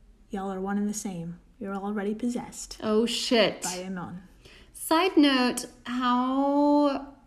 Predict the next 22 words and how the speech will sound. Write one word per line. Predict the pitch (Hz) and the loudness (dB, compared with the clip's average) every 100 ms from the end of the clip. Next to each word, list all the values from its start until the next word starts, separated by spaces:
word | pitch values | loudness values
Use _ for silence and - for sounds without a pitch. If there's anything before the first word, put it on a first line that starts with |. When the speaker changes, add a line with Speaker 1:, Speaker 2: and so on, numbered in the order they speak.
| - | -2
Speaker 2:
weird | 214 220 214 214 | 2 4 6 4
would | 185 190 | 2 0
it | 180 - | 0 2
be | 175 | 4
if | 175 165 | 2 0
just | - 175 - - | -4 -6 -6 -2
for, | 190 | 2
like, | 180 170 170 | 4 4 2
one | 156 165 165 170 | 2 4 4 4
day | 165 165 185 214 240 240 - - | 6 4 4 4 2 -2 -10 -4
during, | 196 185 185 | 0 2 2
I | 180 | 2
have | 196 175 | 0 0
a | |
day | 165 147 151 | -2 -2 -4
job, | 147 - | -4 -6
by | 156 | -4
the | 156 | -2
way, | - | -2
if, | 175 175 | -2 0
like, | 175 165 | 2 2
during | 190 185 180 | 0 2 2